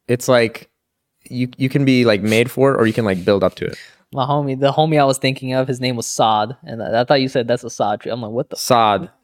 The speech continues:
Speaker 1: Come on, man.
Speaker 2: Come on, bro.
Speaker 1: Make some videos, bro.
Speaker 2: That's, that's the sad truth.
Speaker 1: <laughs> Be
Speaker 2: That
Speaker 1: the, be the second co-host of this
Speaker 2: Bro,
Speaker 1: podcast.
Speaker 2: come through, bro. Do I need a co-host, guys? Do I,
Speaker 1: Yeah,
Speaker 2: do
Speaker 1: do
Speaker 2: I
Speaker 1: you need a co-host? Oh, you're talking about, like, you wanted to, someone to talk
Speaker 2: Yeah,
Speaker 1: to
Speaker 2: yeah.
Speaker 1: on
Speaker 2: Th-, so not, like,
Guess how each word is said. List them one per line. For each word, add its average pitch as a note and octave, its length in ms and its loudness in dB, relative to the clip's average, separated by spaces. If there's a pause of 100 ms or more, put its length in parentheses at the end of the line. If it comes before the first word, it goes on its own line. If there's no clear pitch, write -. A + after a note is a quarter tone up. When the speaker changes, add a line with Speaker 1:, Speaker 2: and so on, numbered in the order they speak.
(380)
Speaker 1:
Come C#3 140 0
on, G#2 160 2
man. A2 200 -2 (160)
Speaker 2:
Come E3 140 -4
on, B2+ 220 0
bro. G#2+ 220 -2
Speaker 1:
Make C3+ 180 2
some D3 160 4
videos, C#3+ 340 4
bro. C#3+ 300 4 (260)
Speaker 2:
That's, C#4 220 2
that's - 260 2
the - 100 4
sad C#3 280 2
truth. E3+ 120 2
Speaker 1:
<laughs> - 20 4
Be F#3+ 40 4
Speaker 2:
That D3 200 2
Speaker 1:
the, D#3 60 -2
be F#3+ 120 4
the G3+ 320 2
second G#3 320 0
co-host F#3+ 400 0
of F3 40 -2
this F3 120 -2
Speaker 2:
Bro, F#3 200 2
Speaker 1:
podcast. B2+ 300 2
Speaker 2:
come C#3+ 220 0
through, B2+ 240 0
bro. A#2 420 2
Do E3+ 160 2
I A#3+ 80 2
need C4 160 2
a A#3+ 80 2
co-host, G#3 500 2
guys? G#3+ 320 2
Do D#3 140 2
I, F3 60 4
Speaker 1:
Yeah, D#3+ 220 2
Speaker 2:
do - 20 0
Speaker 1:
do E3 60 2
Speaker 2:
I E3 80 4
Speaker 1:
you D3 100 2
need D#3 160 0
a D#3+ 80 -2
co-host? D#3 340 -2
Oh, D3 160 4
you're D#3 160 0
talking E3+ 200 0
about, D#3 180 2
like, C#3 140 -2
you C3 100 -6
wanted B2+ 220 -2
to, C3 100 -10
someone B2+ 300 -4
to B2 40 2
talk F#3 220 2
Speaker 2:
Yeah, G3 180 4
Speaker 1:
to F3 80 0
Speaker 2:
yeah. D3 140 2
Speaker 1:
on C#3 80 -4
Speaker 2:
Th-, E3+ 140 -2 (200)
so A3+ 180 2
not, A3 360 0
like, F#3+ 200 -8